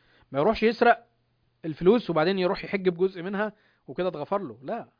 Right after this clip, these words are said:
لازم ترجع الفلوس كلها لصاحبه، لصاحبها. ما تبقاش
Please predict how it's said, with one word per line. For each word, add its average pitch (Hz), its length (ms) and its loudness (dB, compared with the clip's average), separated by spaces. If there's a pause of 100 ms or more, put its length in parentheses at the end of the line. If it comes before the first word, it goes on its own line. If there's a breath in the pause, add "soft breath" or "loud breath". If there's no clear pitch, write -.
(200)
لازم 180 220 -4
ترجع 175 280 -2
الفلوس 147 240 -8
كلها 151 220 -4
لصاحبه، 139 360 -10 (800)
لصاحبها. 123 460 -12 (1500)
ما 123 100 -10
تبقاش 156 400 -6